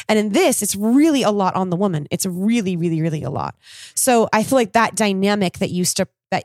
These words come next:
you probably have, or some, some, some people have, is not the same when it comes to infertility. But I think what I've noticed is they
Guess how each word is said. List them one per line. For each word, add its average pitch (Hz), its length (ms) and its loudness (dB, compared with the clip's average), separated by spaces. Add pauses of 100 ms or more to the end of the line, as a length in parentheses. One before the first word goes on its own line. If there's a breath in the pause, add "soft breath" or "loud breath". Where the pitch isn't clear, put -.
you 190 120 -2
probably 185 380 -2
have, 180 680 -2 (240)
or 190 60 -4
some, 190 200 -2
some, 208 220 -2
some 208 160 -4
people 190 180 -2
have, 202 340 -2 (220 loud breath)
is 233 120 2
not 240 100 2
the 214 80 -2
same 202 200 -2
when 185 100 -2
it - 60 -6
comes 147 220 -6
to - 60 -8
infertility. 135 580 -6 (300 loud breath)
But 226 100 4
I 226 80 2
think 330 320 -4
what 277 100 2
I've 208 120 0
noticed 208 640 0
is 185 240 0 (420 soft breath)
they 220 240 2